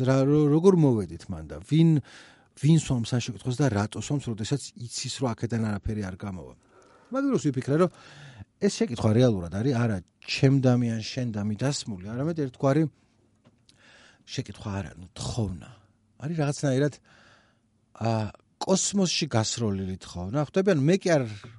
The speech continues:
ცოტა ვიფიქრე რა, გუშინ წინ ამაზე, რომ მე კი არ მთხოვს,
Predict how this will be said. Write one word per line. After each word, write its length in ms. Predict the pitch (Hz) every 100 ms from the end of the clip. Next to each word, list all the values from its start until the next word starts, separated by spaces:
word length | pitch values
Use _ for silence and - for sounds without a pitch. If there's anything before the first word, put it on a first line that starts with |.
| - _ _ _ _ _
ცოტა 260 | - - 90
ვიფიქრე 360 | 80 - -
რა, 140 | 95 87 82
გუშინ 380 | - 85 - 62
წინ 200 | - 82
ამაზე, 340 | 71 73 80
რომ 160 | 82 - - - - - -
მე 240 | 160 233
კი 140 | 277 202
არ 120 | 131
მთხოვს, 560 | 95 - - 107 -